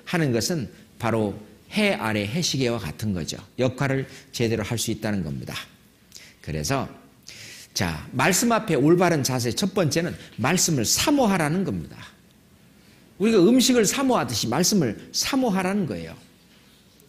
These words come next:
그래서 시편 백십구 편 구십칠 절은, 자,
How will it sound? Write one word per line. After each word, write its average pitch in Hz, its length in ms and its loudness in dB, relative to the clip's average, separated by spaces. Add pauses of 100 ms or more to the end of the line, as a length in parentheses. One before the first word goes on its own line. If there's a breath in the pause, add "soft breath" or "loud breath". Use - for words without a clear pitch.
그래서 113 260 0
시편 127 540 -2 (260 loud breath)
백십구 - 440 -2
편 113 260 0
구십칠 113 400 -4
절은, 160 380 -4 (480 loud breath)
자, 180 240 -4